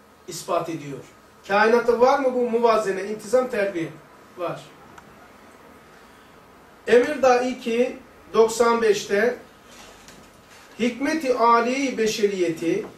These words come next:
nizam, intizam altına alan, çekirdek hükmünde olan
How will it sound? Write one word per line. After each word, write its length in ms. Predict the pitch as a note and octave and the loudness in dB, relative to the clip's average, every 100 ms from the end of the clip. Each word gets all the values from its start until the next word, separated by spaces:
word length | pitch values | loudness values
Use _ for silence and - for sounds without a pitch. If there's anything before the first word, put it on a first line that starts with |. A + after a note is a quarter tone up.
| - - - - - | -20 -20 -20 -20 -16
nizam, 600 | D#3+ G3 A#3 - B3 B3+ B3 A3 | -6 -2 0 4 4 4 0 -6
intizam 420 | A3 A3 B3 B3 | -8 0 2 2
altına 460 | G#3+ - A3 G3+ F#3+ | 0 -2 -2 -4 -2
alan, 460 | G3 G3 F#3+ A3 B3 - - - - - - - - - - | 0 0 2 0 -2 -8 -20 -20 -20 -20 -20 -20 -20 -20 -4
çekirdek 800 | - A#3+ - B3 C4 C4+ - | 0 0 2 0 0 -2 -2
hükmünde 420 | A#3 A3+ A3+ A3+ B3+ | -10 -6 -2 4 8
olan 340 | A#3+ G#3+ G3 | 6 4 -4